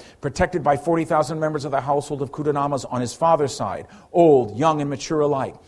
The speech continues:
surrounded by sixty thousand members of the inner circle of King Kuradana's court, singing and producing a symphony of all manner of musical instruments, surrounded by eighty thousand daughters of Naga, eighty thousand daughters of Gandhavar, eighty thousand daughters of Kinara,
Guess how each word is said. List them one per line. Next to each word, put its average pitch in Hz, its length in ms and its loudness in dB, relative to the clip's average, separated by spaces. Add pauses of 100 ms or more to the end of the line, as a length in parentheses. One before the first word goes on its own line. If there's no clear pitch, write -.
(260)
surrounded 165 420 0
by 151 140 0
sixty 185 360 -6
thousand 160 460 0
members 151 380 -2
of 139 80 -6
the 147 80 -2
inner 156 200 -4
circle 147 380 -2
of 135 140 -2
King 147 240 -6
Kuradana's 139 560 -2
court, 123 400 -2 (320)
singing 180 400 0
and 160 100 -4
producing 156 400 -2
a 143 60 -2
symphony 180 420 -2
of 160 100 0
all 202 220 6
manner 196 300 2
of 156 100 0
musical 185 380 -2
instruments, 147 480 -8
surrounded 143 340 -4
by 139 140 4
eighty 156 240 -2
thousand 151 380 -2
daughters 143 300 -2
of 127 140 -6
Naga, 139 400 -2 (400)
eighty 165 160 0
thousand 156 360 0
daughters 147 320 -4
of 131 140 -6
Gandhavar, 120 540 -2
eighty 139 200 -4
thousand 151 320 -2
daughters 139 280 0
of 123 100 -10
Kinara, 143 460 -4